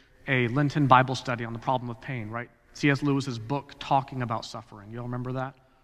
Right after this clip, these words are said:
Well, after C S Lewis wrote this wonderful book talking about all the reasons that we suffer, he lost his wife. So he lost his wife, Joy.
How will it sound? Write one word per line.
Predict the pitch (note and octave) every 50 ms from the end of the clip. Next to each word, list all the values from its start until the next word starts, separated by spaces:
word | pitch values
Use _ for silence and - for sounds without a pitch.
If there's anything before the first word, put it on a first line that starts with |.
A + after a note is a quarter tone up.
| _ _ _ _ _ _ _ _ _ _ _ _ _ _ _ _ _ _ _ _
Well, | - C3 - - -
after | D3 D#3 E3+ F3+ - - - - D3
C | C3 - - D3+
S | C#3 C#3 C3+ C3+ -
Lewis | C#3 C3+ B2+ B2 A#2+ -
wrote | C3 C3+ C3+ - -
this | C#3 B2+ - -
wonderful | B2+ A#2 B2 C#3+ D#3 D#3+ D#3 D#3+ D3+ - D3+ C3
book | A2+ C3 A2+ - -
talking | - - C#3 C3+ - D3 C#3
about | C3 C3 B2 -
all | C3+ C#3 C#3+ D3 D3+ D3
the | C#3+ C3+
reasons | B2+ C#3 C#3+ C#3 C#3+ C#3
that | A#2+ B2+ -
we | B2+ B2
suffer, | A2+ - F3+ F#3 - - A2+ G#2+ A#2 _ _ _ _ _ _ _ _ _ _ -
he | -
lost | G3 F#3 F#3 F3+ -
his | - D#3 A#2+
wife. | A#2+ C3+ E3 F3 - _ _ _ _ _ _ _ _ _ _ _ _ _ _ _ _ _ _
So | - - C#3 C3+ _ _ _ _ _ _ _ _ _ _ _ _ _ _ _
he | - C#3+
lost | C#3+ D3+ D#3+ D3+
his | D#3+ C#3+
wife, | D3 D#3 D3 B2+
Joy. | B2 - B2+ C3 C3+ A#2